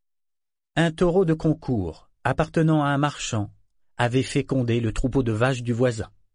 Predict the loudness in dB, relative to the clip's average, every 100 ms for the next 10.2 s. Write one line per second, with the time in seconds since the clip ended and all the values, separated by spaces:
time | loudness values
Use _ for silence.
0 | _ _ _ _ _ -2 0 0 -2 -4
1 | -6 -4 -2 -2 0 2 2 -2 -6 -12
2 | _ _ _ _ _ _ _ _ _ _
3 | _ _ 2 4 2 0 0 0 0 0
4 | 2 2 0 0 0 0 0 0 0 -2
5 | -6 -2 -2 -2 -6 -6 -8 _ _ _
6 | _ _ _ -2 -2 0 -2 -2 -2 -4
7 | -4 -4 -2 -2 -4 -4 -2 0 -2 -2
8 | -2 -2 -4 -4 -2 -2 -2 -4 -4 -2
9 | -2 -2 -4 -4 0 0 0 -2 -4 -6
10 | -6 -8